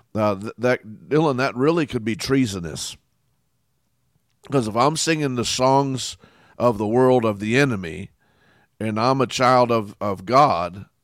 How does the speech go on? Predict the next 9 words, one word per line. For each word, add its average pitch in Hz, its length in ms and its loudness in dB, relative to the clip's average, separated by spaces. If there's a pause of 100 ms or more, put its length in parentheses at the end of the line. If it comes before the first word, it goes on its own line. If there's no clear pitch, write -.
(560)
that's 110 260 -2
kinda 131 340 0
treasonous. 101 880 -6 (260)
It, 117 200 -4
it, 135 140 2
it'd 143 180 0
be 147 140 2
like 123 260 0
this, 135 520 0